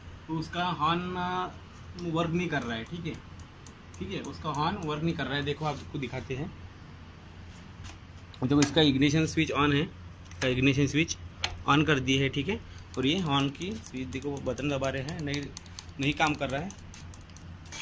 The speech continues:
ठीक है, और इसका connection भी देखो, इसका connection भी लगा हुआ है। देखो, इसके पूरे connection लगे हुए हैं।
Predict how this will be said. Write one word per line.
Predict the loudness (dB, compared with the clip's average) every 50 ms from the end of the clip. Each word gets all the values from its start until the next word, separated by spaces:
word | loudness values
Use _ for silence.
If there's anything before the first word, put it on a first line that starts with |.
| -8 -8 -8 -10 -14 -14 -14 -14 -14 -14 -14 -14 -6 -4
ठीक | -2 0
है, | 0 0 2 2
और | 2 2 4
इसका | 4 2 2 4 4 6 6 6 4 2 2
connection | 4 4 4 4 4 4 4
भी | 4
देखो, | 4 2 0 -2 -8 -10 -12 -14 -16 -10 -8
इसका | -8 -4 0 4 4 6 6 4 4
connection | 6 8 8 8 8 8 8 10 10
भी | 10 10
लगा | 10 10 8 8
हुआ | 6 6 6 6
है। | 6
देखो, | 4 4 4 4 4
इसके | 4 4 4 2 2
पूरे | 4 6 4 6 6
connection | 6 6 6 6 6 6 6 6
लगे | 6 6 6 6 6 6 8 8
हुए | 8 8 8 6 6 4
हैं। | 2 2 0 -2 -4 -8